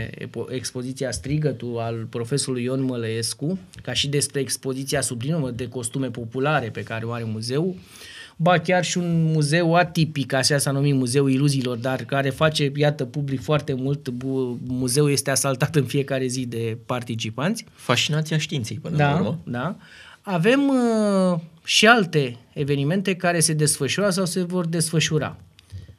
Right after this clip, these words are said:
Speaker 1: Avem în avanpremieră, să spunem așa, o carte pe care ne-ați adus-o.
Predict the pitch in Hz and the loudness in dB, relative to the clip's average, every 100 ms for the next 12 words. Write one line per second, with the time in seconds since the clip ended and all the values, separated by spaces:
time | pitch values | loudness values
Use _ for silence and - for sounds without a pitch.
0 | - - 160 220 226 226 220 214 196 208 | -20 -6 0 2 2 2 2 2 2 2
1 | 202 196 160 123 123 - 139 131 127 120 | 4 4 4 0 -6 -4 -4 -2 -4 -2
2 | 185 180 165 - 165 120 120 127 127 123 | 0 0 -2 0 0 0 -4 -6 -6 -6
3 | 131 127 127 123 123 117 120 110 120 160 | -4 -4 -4 -6 -4 -4 -6 -6 -4 -4